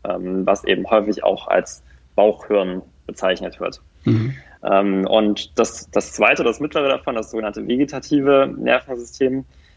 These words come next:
Speaker 1: ist jetzt weniger relevant für unsere, für unser Thema Darm-Hirn-Achse, aber das,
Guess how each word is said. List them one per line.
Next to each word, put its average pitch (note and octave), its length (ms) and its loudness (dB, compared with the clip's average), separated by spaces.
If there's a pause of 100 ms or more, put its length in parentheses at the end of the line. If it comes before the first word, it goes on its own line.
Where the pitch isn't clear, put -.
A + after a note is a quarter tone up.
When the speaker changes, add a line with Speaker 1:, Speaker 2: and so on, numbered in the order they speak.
(140)
Speaker 1:
ist - 140 -10
jetzt A2 260 2
weniger A#2 340 6
relevant A2 380 0
für - 120 -12
unsere, G2+ 600 -2 (260)
für - 80 -8
unser G#2 180 0
Thema A2 340 0
Darm-Hirn-Achse, A#2 840 -2
aber A2+ 180 4
das, G#2+ 260 0